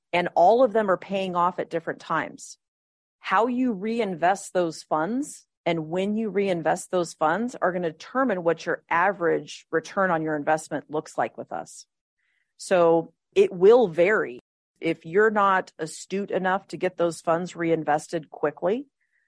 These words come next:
we're obviously gonna reach out to you to try to move you in that direction, but ultimately the decision is yours to make. Where a fund, it's captured capital is how I would refer to that.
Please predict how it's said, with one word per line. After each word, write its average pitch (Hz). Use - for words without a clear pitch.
we're 190
obviously 151
gonna 151
reach 147
out 180
to 170
you 165
to 185
try 175
to 156
move 190
you 170
in 170
that 165
direction, 156
but 208
ultimately 240
the 156
decision 165
is 151
yours 165
to 165
make. -
Where 170
a 151
fund, 180
it's -
captured -
capital -
is 151
how 165
I 156
would 147
refer 143
to 147
that. 120